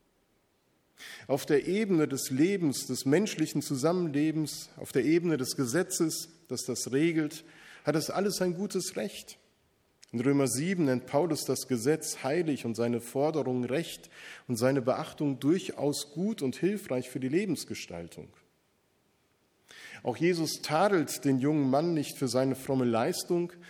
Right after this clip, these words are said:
sondern hatte ihn lieb und sah ihn an, schenkte ihm Ansehen, Wertschätzung, würdigte ihn, wie es Harald letzte Woche formulierte.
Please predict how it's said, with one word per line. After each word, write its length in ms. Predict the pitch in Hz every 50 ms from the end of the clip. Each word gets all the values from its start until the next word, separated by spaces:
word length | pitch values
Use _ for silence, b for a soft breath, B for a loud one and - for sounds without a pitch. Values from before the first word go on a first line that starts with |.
| B B B
sondern 420 | - - 135 131 131 131 123 117
hatte 160 | 135 131 - 131
ihn 160 | 123 120 113
lieb 300 | 123 180 196 - - - - - _ _ _ _ _ _ _ _ _ _ _ _ b b b b b b b b b
und 160 | 127 120 110
sah 200 | 107 117 110 104
ihn 200 | 90 107 104 101
an, 320 | - - 127 139 127 101 87 - - _ _ _ _ _ _ _ _ _ _ _ _ _ _ _ _ _ - -
schenkte 400 | - - - 131 139 143 143 131
ihm 260 | 131 127 123 120 120 - -
Ansehen, 840 | - 135 165 175 165 139 117 113 113 113 104 104 101 98 92 90 - b b b b b
Wertschätzung, 960 | 101 98 123 131 143 131 127 - - 120 107 - - - - 107 101 98 95 - - B B B B B
würdigte 640 | 110 107 120 151 175 180 143 127 120 - - 117
ihn, 440 | 104 - 98 110 107 104 98 90 92 - _ _ b b b b b b
wie 80 | - 113
es 200 | 110 104 - -
Harald 340 | 110 104 101 104 98 - -
letzte 300 | 104 101 - - 107 98
Woche 240 | 104 101 - 135 113
formulierte. 680 | - - 120 123 123 131 135 127 120 - - 98